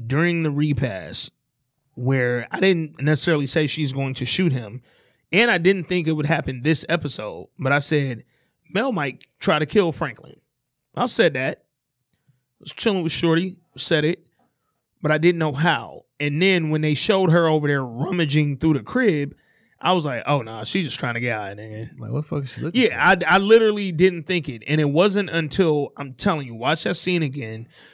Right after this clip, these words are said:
Speaker 1: She in the drawer, and then she stood up, and she, like, snapped like a light bulb went off. And I said, "Oh, shit, she about to get a gun." So I went back to that. I went from, "Yo, she might kill that nigga," to, "Oh, she just trying to get high," to, "No, she about to go get a gun."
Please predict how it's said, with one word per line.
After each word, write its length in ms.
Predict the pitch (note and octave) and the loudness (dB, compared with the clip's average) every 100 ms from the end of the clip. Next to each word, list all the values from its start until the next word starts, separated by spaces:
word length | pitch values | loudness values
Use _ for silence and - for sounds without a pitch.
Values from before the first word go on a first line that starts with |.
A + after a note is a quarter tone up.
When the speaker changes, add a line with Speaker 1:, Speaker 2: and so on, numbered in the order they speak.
| _ | _
Speaker 1:
She 260 | - D#3 | -4 -2
in 220 | B2 E3 G#3 | 0 0 0
the 80 | |
drawer, 400 | F3+ C3+ D#3 C#3+ | 0 2 4 4
and 220 | C3+ C3+ C#3 | 0 -2 -2
then 100 | C3 | -2
she 220 | - G#3 | -2 -2
stood 420 | - - A3 G3+ | -2 2 4 4
up, 240 | D3+ A2+ _ | 2 -2 _
and 160 | C3 B2+ | -12 -8
she, 240 | - G#3 | -4 -4
like, 320 | D#3+ A2 F#2+ | -4 -6 -8
snapped 560 | - - - F#3 B2+ A2+ | -8 -6 -4 -4 -4 -4
like 220 | C3+ A2+ | -6 -6
a 80 | A2 | -8
light 420 | A2 C3 E3+ B2+ | -8 -2 -2 -2
bulb 300 | B2 A#2 A2 | -8 -8 -8
went 120 | A2+ | -10
off. 220 | A2+ F#2 - _ _ - | -12 -12 -16 _ _ -10
And 100 | B2 | -8
I 40 | |
said, 180 | C3 A2+ | -6 -4
"Oh, 140 | A2+ | -6
shit, 240 | G2+ - D#2 | -6 -6 -6
she 120 | - | -8
about 140 | G#2+ F#2 | -8 -10
to 60 | |
get 120 | E2+ | -14
a 40 | F#2 | -14
gun." 320 | F#2 B1+ C2 _ _ _ _ | -14 -16 -20 _ _ _ _
So 140 | - E3+ | 0 2
I 60 | |
went 280 | F3 F#3+ C#3+ | 4 2 2
back 220 | F3 D#3+ | 0 0
to 80 | - | -4
that. 120 | C3+ A#2+ | -6 -4
I 60 | |
went 220 | C#3+ E3 | 0 0
from, 220 | - C#3+ C#3+ | -2 -4 0
"Yo, 200 | F3+ E3+ | 2 0
she 100 | F3+ | -2
might 220 | D#3 D3 | -4 -2
kill 120 | F#3 | 0
that 120 | F3+ | 2
nigga," 180 | F3 D#3+ | 0 -2
to, 140 | C#3+ - | -4 0
"Oh, 140 | D#3+ | 0
she 220 | D#3 D3+ | 0 -2
just 160 | D3 C3+ | -4 -4
trying 160 | D3 C3+ | -4 -2
to 60 | |
get 120 | C3 | -2
high," 200 | C#3+ D3+ | 0 -2
to, 160 | C#3+ C#3 | -2 -6
"No, 240 | B2 C#3 A2+ | -4 -4 -4
she 160 | - | -2
about 140 | D#3 B2+ | 0 0
to 60 | |
go 120 | A#2+ | -4
get 100 | A#2+ | -6
a 60 | A#2 | -6
gun." 320 | G#2+ C3 G2 | -6 -6 -8